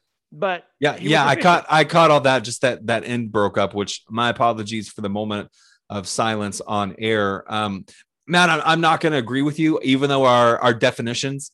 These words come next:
Speaker 2: of efficient are on two opposite ends of the spectrum. And in fact, I don't even think they're on the same spectrum, and we're approaching it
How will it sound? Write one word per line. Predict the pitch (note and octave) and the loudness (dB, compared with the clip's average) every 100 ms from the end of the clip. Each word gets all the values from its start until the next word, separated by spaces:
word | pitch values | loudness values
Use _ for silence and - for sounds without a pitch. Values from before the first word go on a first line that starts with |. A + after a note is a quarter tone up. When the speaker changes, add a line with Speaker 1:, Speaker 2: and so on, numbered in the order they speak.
| - | -6
Speaker 2:
of | G#2 | -6
efficient | - A#2+ - D3+ - - _ - _ _ - | -4 -4 -4 -4 -6 -14 _ -20 _ _ 2
are | B2 A#2 G#2+ G#2 _ - | 4 6 4 0 _ 0
on | B2 A#2 | 2 2
two | E3+ D#3+ | 2 4
opposite | D3 C3 - A#2 | 4 2 -6 -4
ends | A2 | -6
of | G2+ | -8
the | F#2 | -10
spectrum. | - G#2+ - F#2 E2 - | -4 -4 -2 -6 -8 -8
And | A2+ - | -8 -6
in | B2 | -4
fact, | A2+ C#3 C3+ | 2 2 2
I | |
don't | C3 C3 | -2 -2
even | B2 | -4
think | A#2+ B2+ | -6 -4
they're | A#2 A2 | 0 2
on | A#2+ | 0
the | A2+ | -4
same | - G2 | -6 -6
spectrum, | F2 - F#2 - F#2+ | -6 -6 -4 -4 -6
and | F#2+ | -2
we're | G2+ | -2
approaching | F#2 A2 G#2+ G#2+ | 0 -2 -2 -4
it | G#2+ | -2